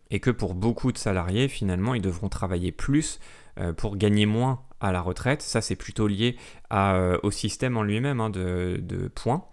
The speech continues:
Donc, euh, voilà, on verra, il faut, c'est vrai qu'il faut voir globalement aussi le système, hein, euh, le système de points, pas juste cette petite partie de la réforme. En tout cas, c'est quand même un point, euh, important et qui, euh, bah, ça allait pas forcément dans ce sens-là,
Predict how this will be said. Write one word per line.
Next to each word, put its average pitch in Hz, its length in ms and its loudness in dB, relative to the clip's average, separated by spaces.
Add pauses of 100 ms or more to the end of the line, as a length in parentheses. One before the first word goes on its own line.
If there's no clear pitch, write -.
(180)
Donc, 95 220 -2
euh, 104 120 8
voilà, 101 320 4
on 98 60 0
verra, 117 480 6
il 104 40 4
faut, 104 300 0
c'est 104 120 -4
vrai 113 120 0
qu'il - 100 -12
faut 104 120 -2
voir 101 220 -2
globalement 120 560 2
aussi 107 260 -2
le 98 100 0
système, 127 460 -2
hein, 120 180 2
euh, 95 160 2
le 92 100 -2
système - 380 -6
de 90 100 -2
points, 131 280 -2
pas 113 240 2
juste 101 380 -4
cette 87 380 -6
petite - 380 -4
partie - 380 -4
de 101 60 -4
la 101 120 0
réforme. 120 400 2 (320)
En - 80 -4
tout 95 100 -10
cas, 127 140 0
c'est 127 140 -2
quand - 120 0
même 113 220 2
un 98 100 2
point, 110 460 0
euh, 90 40 2 (100)
important 117 580 -2 (220)
et 92 140 0
qui, 107 300 -2
euh, 90 280 4
bah, 90 140 2
ça - 120 -2
allait 92 140 2
pas 85 120 0
forcément 113 440 -2
dans 117 200 2
ce - 100 -4
sens-là, 113 440 0